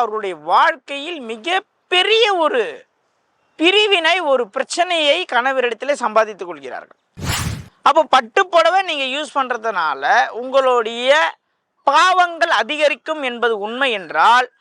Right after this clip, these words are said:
அது நீங்க பத்து வச்சிருந்தாலும் சரி, அஞ்சு வச்சிருந்தாலும் சரி, ஐம்பது வச்சிருந்தாலும் சரி,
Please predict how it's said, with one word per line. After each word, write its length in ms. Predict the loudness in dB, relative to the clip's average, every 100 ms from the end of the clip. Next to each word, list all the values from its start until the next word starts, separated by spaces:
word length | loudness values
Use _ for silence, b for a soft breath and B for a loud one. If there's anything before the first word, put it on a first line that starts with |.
| _ _ -4
அது 280 | -2 -2 -4
நீங்க 260 | -6 -4
பத்து 300 | 0 -2 0 -4
வச்சிருந்தாலும் 460 | -4 0 0 0 0
சரி, 120 | 0
அஞ்சு 260 | 0 -2 -8
வச்சிருந்தாலும் 480 | -8 -6 -4 -2 -2
சரி, 100 | 0
ஐம்பது 300 | 0 0 -2
வச்சிருந்தாலும் 460 | -2 -4 -4 -4 -6
சரி, 160 | -2